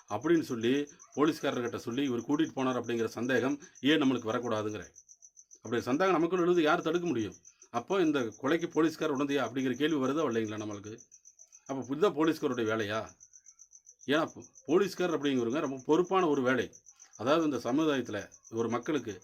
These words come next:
ஒரு அநீதி நடந்துருச்சு, ஒரு அநியாயம் நடந்துருச்சுன்னா முதல்ல அவங்க எங்க வருவாங்க? போலீஸ் ஸ்டேஷன் தான் வருவாங்க. "ஐயா, நான் இந்த மாதிரி பாதிக்கப்பட்டுட்டேன்,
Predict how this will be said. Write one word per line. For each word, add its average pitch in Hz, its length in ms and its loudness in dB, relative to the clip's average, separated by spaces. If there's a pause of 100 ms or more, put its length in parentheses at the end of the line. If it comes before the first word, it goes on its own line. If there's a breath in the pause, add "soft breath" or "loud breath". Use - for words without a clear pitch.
ஒரு 117 140 0
அநீதி 156 280 6
நடந்துருச்சு, 127 460 -2
ஒரு 110 140 -6
அநியாயம் 147 300 2
நடந்துருச்சுன்னா 123 480 -4 (460 loud breath)
முதல்ல 139 320 2
அவங்க 143 140 0
எங்க 135 140 0
வருவாங்க? 123 380 0
போலீஸ் 147 200 2
ஸ்டேஷன் 127 320 -6
தான் 139 80 -4
வருவாங்க. 107 320 -2
"ஐயா, 117 260 -2
நான் 110 120 -4
இந்த 107 120 -6
மாதிரி 147 220 -2
பாதிக்கப்பட்டுட்டேன், 113 680 -2